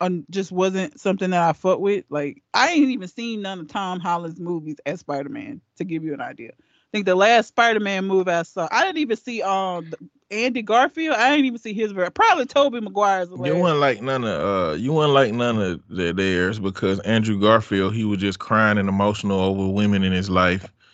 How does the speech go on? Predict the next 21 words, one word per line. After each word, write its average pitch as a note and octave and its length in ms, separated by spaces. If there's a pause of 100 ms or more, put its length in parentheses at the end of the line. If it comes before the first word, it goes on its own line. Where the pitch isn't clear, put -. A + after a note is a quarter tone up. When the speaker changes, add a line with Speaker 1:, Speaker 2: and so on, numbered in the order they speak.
(460)
Speaker 2:
in G2 240
that G2+ 240
one, F2+ 360
and E2+ 520
Tom G2+ 340
Holland G2 420
is F#2 120
the - 140
angsty E2+ 420
teenager, D2+ 600 (120)
and A2 100
he's C3+ 240
very G2+ 640
angsty. E2+ 540
He's B2+ 240
worse A2+ 400
than G2+ 180
Miles G#2 340
Morales. F#2+ 640
He's, A#2 480 (600)
like, G2+ 380